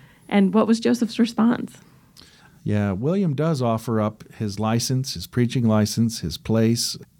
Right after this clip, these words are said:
Speaker 2: and Joseph does forgive him. And that, I think, is an important part of this story. And frankly,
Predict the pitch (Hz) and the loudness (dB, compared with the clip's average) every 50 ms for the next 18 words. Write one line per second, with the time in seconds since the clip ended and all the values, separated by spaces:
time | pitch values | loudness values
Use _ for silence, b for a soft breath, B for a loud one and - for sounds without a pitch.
0 | - - - 135 127 120 113 127 131 139 139 131 147 135 - - 123 123 120 135 | -12 -6 -2 -2 0 0 0 0 0 0 2 0 0 -2 -2 -4 -2 0 0 0
1 | 131 - - 151 127 113 123 120 117 - - 135 147 139 87 85 104 117 120 135 | 0 0 0 0 0 2 2 0 0 0 0 -2 0 -2 -2 -2 0 0 2 2
2 | 139 156 160 156 147 - 165 156 160 156 143 147 143 135 131 160 170 156 131 123 | 2 2 2 2 2 0 0 0 0 0 0 2 0 0 0 0 0 0 0 0
3 | - 139 131 120 110 104 117 127 - - - 135 127 127 143 165 B B B B | 0 0 2 2 2 0 0 -2 -2 -2 -4 -2 0 0 0 -2 B B B B
4 | B B - 165 170 170 - 190 214 240 233 214 170 127 120 123 135 - | B B -2 -2 -2 0 0 0 0 0 0 0 0 2 2 0 -2 -6